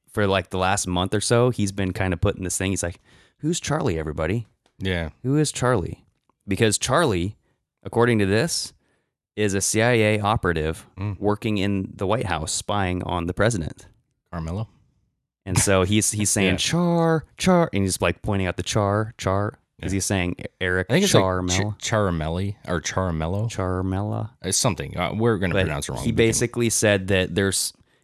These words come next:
Speaker 1: at that time, there's a lot of Erics that they
Speaker 2: Yeah.
Speaker 1: were talking about.
Speaker 2: Yeah.
Speaker 1: There's, like, Eric, um, who's the guy who's like, "When they, when, you know, when they're down, you're gonna kick 'em." Whoever that guy is, Eric, that guy.
Speaker 2: Yeah, I don't know.
Speaker 1: And then, uh, there's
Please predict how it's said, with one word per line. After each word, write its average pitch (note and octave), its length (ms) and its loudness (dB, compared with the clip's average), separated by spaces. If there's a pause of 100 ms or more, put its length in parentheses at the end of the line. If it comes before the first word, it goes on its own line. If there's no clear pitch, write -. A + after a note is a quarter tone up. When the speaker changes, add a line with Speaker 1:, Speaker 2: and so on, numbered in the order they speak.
Speaker 1:
at G#2+ 140 -6
that A2 240 0
time, A2+ 260 2
there's G2 200 2
a F#2 60 2
lot F2+ 220 2
of F#2 80 -2
Erics F#2 520 -4 (240)
that F#2 100 -8
they G2 60 2
Speaker 2:
Yeah. G2 40 4
Speaker 1:
were F#2+ 80 4
talking F#2+ 320 0
about. G#2+ 280 0 (100)
Speaker 2:
Yeah. E3+ 80 -4
Speaker 1:
There's, F#2 200 2
like, F#2 300 -2 (320)
Eric, G2 460 0 (520)
um, F2 720 0 (840)
who's G2+ 260 -2
the G2+ 120 -2
guy F#2 220 2
who's F2+ 140 -2
like, F2 200 -2 (100)
"When B2+ 160 0
they, B2+ 160 2 (260)
when, A#2 260 -4 (140)
you A2+ 100 -4
know, B2 160 0
when B2 140 4
they're B2+ 80 6
down, F#3+ 380 4
you're C3+ 80 0
gonna C3+ 140 4
kick A#3 220 4
'em." F#2 100 -2 (340)
Whoever G2 240 0
that F#2+ 140 2
guy F#2 160 0
is, F#2 300 -2 (220)
Eric, F#2+ 320 2
that F#2 200 0
guy. F2+ 300 0 (120)
Speaker 2:
Yeah, C#2+ 200 -6
I - 20 -6
don't C2+ 120 -6
know. C2+ 160 -8 (420)
Speaker 1:
And F#2+ 140 0
then, F#2 220 2
uh, F2 500 2
there's F#2 340 0